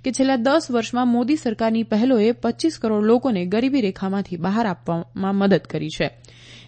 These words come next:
કેન્દ્રીય ગૃહમંત્રી અને ભાજપના વરિષ્ઠ નેતા અમિત શાહે ઝાંસી ખાતે જાહેર સભાને સંબોધતા કહ્યું કે ભાજપ અત્યાર સુધી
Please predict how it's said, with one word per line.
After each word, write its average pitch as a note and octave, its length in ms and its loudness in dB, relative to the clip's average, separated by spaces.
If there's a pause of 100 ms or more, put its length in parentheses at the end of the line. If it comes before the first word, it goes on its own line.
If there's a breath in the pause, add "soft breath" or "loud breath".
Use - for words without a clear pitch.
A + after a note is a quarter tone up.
કેન્દ્રીય C#4+ 280 4
ગૃહમંત્રી D4+ 420 2
અને D#4+ 180 0
ભાજપના C#4 460 0
વરિષ્ઠ B3+ 320 -2
નેતા B3 300 0
અમિત A3+ 180 0
શાહે A#3 460 -2
ઝાંસી A3 440 2
ખાતે G#3+ 320 -2
જાહેર G3 260 0
સભાને G3 300 -2
સંબોધતા F#3 480 -4
કહ્યું G#3 280 -2
કે C4 100 -2
ભાજપ G#3 400 0
અત્યાર C4+ 280 -2
સુધી A#3 420 -4